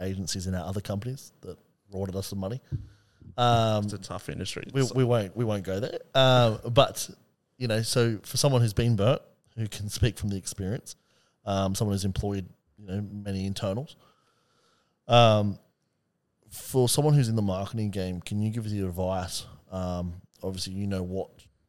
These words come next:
Speaker 1: what level of pricing is reflective of the value. Um, so, you know, for coaches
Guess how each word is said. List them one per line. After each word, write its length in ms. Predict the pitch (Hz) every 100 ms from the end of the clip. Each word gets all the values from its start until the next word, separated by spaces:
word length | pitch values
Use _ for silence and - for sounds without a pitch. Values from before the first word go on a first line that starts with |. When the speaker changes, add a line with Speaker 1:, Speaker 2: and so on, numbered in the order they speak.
| _ _ _ _ - _ 110
Speaker 1:
what 220 | 123 113
level 340 | 107 101 98
of 260 | 92 90 _
pricing 520 | - 92 90 - 98
is 140 | 92 90
reflective 380 | - 92 92
of 140 | 95 82
the 140 | 92 90
value. 420 | 90 92 90 87 - _ _
Um, 520 | 92 92 90 87 87 - _
so, 140 | -
you 100 | 101
know, 100 | 92
for 160 | - 101 - _ _
coaches 680 | 110 104 - 101 98 -